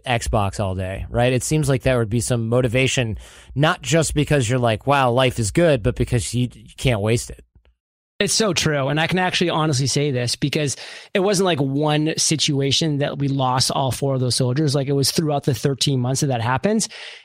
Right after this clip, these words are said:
Speaker 2: And at every single one of those funerals, I can remember standing, like,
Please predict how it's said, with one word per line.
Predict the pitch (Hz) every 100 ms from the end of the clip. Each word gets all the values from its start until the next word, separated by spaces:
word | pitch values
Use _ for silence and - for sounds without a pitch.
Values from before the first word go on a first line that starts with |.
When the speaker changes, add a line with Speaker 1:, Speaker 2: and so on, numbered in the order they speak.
| -
Speaker 2:
And | 185 175 170
at | - 175 -
every | 190 180 196
single | 190 190 175 160
one | 139 147 143
of | 151 135
those | 135 135
funerals, | - 180 180 131
I | 135
can | 143
remember | 143 143 139
standing, | - - 139 139 135 139
like, | 131 123